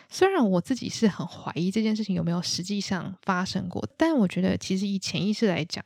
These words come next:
这是蛮有可能的，因为我觉得通常我很在乎一个朋友的时候，的确我会把他看得非常重要，然后连带的他的想法也会被我看得非常重要。所以也许就是我在，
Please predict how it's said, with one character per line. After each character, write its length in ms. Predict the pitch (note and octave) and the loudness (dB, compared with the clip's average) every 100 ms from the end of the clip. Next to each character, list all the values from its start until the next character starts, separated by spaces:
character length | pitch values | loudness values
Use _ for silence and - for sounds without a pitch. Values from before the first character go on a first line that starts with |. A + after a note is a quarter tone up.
| F#3 | -6
这 100 | C4 | -4
是 80 | C4+ | 0
蛮 160 | G#3 | 2
有 120 | F#3 F3+ | 4 2
可 260 | - - | -2 -4
能 200 | - - | -4 -8
的， 120 | - | -8
因 140 | - A#3+ | -4 -2
为 100 | B3+ | 2
我 140 | G3+ | 0
觉 120 | - D#3+ | 0 0
得 60 | |
通 220 | D3+ A3 | 0 0
常 200 | G#3+ F#3 E3 | 0 0 0
我 80 | |
很 180 | E3 - | -2 -6
在 220 | - E3+ | -2 -2
乎 160 | E3+ D#3+ | 0 0
一 40 | |
个 80 | D3 | 0
朋 200 | - - | -2 -2
友 100 | F3 | -4
的 80 | E2 | -6
时 200 | - - | -6 -6
候， 260 | E3+ G3 G3 - - - - - | -4 -6 -8 -14 -20 -20 -16 -2
的 160 | F3+ | -2
确 180 | F3 A#3 | 2 4
我 140 | G3+ | 4
会 160 | - F3+ | 4 0
把 140 | - | 0
他 120 | - F3 | -6 -6
看 260 | - G3+ F3 | -2 -2 0
得 160 | D#3+ | -4
非 160 | E3+ F#3 | 0 0
常 180 | E3+ E3 | 0 -2
重 240 | F3+ F3 | -2 0
要， 160 | F3 - | -2 -2
然 160 | F3 | -4
后 260 | F3 F3+ - | -2 -2 2
连 280 | F#3 F#3 G#3+ | 2 2 2
带 180 | C#4 | 2
的 80 | G#3 | 0
他 160 | E3+ G#3 | 0 0
的 80 | G3 | 0
想 320 | - D#3 F#3+ | 0 -2 -2
法 200 | A3 - | -2 -4
也 120 | - | -4
会 140 | - | -4
被 100 | F#3 | -2
我 140 | F#3+ - | 0 -2
看 180 | - G#3+ | -4 -6
得 80 | F3 | -4
非 100 | F#3 | -4
常 160 | F3+ | -4
重 240 | F3 D#3+ F3 | -6 -8 -6
要。 160 | F3+ | -8
所 180 | - C4+ | -4 0
以 120 | C4+ G#3+ | 0 2
也 180 | E3+ | 0
许 360 | F#3+ - F#3 - - - - - | 0 -2 -4 -4 -8 -18 -20 -12
就 120 | - G3 | -4 0
是 100 | G#3 | 2
我 160 | F3+ | 2
在， 420 | E3+ G3+ F3+ F3+ | 0 0 2 -2